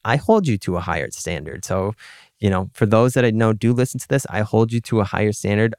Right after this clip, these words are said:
of being a leader. And gosh, I'll hold your feet to the fire on that one, <laughs> however I can, if there's ability for me to. But that is it for today. A little bit of a shorter episode. I think we're right around thirty-ish minutes,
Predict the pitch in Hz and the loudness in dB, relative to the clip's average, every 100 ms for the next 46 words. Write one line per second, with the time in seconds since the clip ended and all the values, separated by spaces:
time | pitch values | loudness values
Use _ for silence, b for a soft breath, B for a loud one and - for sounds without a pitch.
0 | 101 104 101 - 107 120 95 92 90 87 | -6 -6 -8 -4 0 2 2 -2 -4 -8
1 | - 113 B B B - 117 113 107 - | -10 -14 B B B 2 4 4 2 -2
2 | _ _ - 98 85 - 107 117 120 113 | _ _ -2 -2 -2 0 2 4 2 2
3 | 101 120 110 101 98 92 98 95 92 98 | -2 -2 0 -2 -2 0 2 0 0 0
4 | 73 90 92 92 - - 120 117 117 110 | 0 -2 -4 -6 -6 0 2 4 2 0
5 | 107 101 - 113 107 98 - 104 101 95 | 0 -2 -2 -2 0 -2 -2 -2 -2 -4
6 | 113 113 117 107 90 - 92 90 87 80 | 0 2 4 2 -4 -6 -6 -6 -6 -6
7 | 85 107 B B B B B 131 123 - | -6 -8 B B B B B 2 2 -2
8 | B B B - 104 123 170 185 170 160 | B B B -4 2 4 4 4 2 0
9 | - 160 - 135 120 120 123 - 107 104 | 0 0 2 2 4 2 0 -2 0 4
10 | 143 165 180 160 143 - 127 131 - 110 | 4 4 2 2 0 2 2 2 0 -4
11 | 110 113 120 113 101 - 139 135 120 110 | -4 -2 0 2 0 -2 -4 -2 -2 0
12 | 107 113 113 107 107 107 110 - 117 110 | 2 2 2 0 0 0 -2 2 4 4
13 | 110 - - 110 - - 101 104 107 - | 2 -2 -2 -2 -2 -2 2 4 2 -2
14 | - | -12